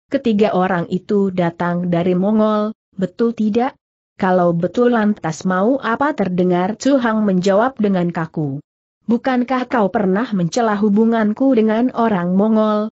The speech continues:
padahal itu cuma fitnahan Li Sulem belaka, kau lebih suka percaya orang luar daripada percaya kepada kakaknya sendiri.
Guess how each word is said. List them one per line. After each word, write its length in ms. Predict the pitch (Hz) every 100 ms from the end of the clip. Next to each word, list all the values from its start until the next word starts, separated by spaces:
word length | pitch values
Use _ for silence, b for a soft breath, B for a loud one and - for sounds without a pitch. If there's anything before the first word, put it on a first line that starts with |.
| _ -
padahal 480 | 190 175 175 170
itu 320 | 202 220 294 285
cuma 320 | 214 170 156
fitnahan 720 | - 214 - 214 185 190 185
Li 160 | 214 220
Sulem 400 | 254 220 208 220
belaka, 560 | 160 147 208 190 202 _ -
kau 240 | 214 214
lebih 240 | 214 208 202
suka 480 | - 240 247 262
percaya 560 | 208 202 233 214 233 240
orang 400 | 175 190 196 202
luar 320 | 190 208 262
daripada 560 | 226 226 233 202 185 180
percaya 640 | 196 175 196 190 202 196
kepada 400 | 220 185 170 170
kakaknya 640 | - 220 220 220 247 254 254
sendiri. 720 | - 175 170 196 175 143